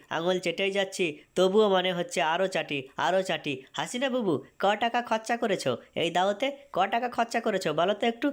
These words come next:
কিছু তো বলো, ক টাকা খরচা করেছো তুমি? হ্যাঁ হাসিনা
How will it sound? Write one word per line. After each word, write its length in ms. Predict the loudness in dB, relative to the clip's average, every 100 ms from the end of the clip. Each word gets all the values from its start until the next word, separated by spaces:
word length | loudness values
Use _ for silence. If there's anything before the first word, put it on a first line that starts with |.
| -2
কিছু 160 | -4 0
তো 40 | 2
বলো, 160 | 4 2 2
ক 40 | 0 0
টাকা 120 | -2 -4
খরচা 220 | -4 -2
করেছো 300 | 0 0 0 -2
তুমি? 160 | -2 -4 -12 -20 _ _ -20 -10
হ্যাঁ 180 | -6 -4
হাসিনা 320 | -4 -4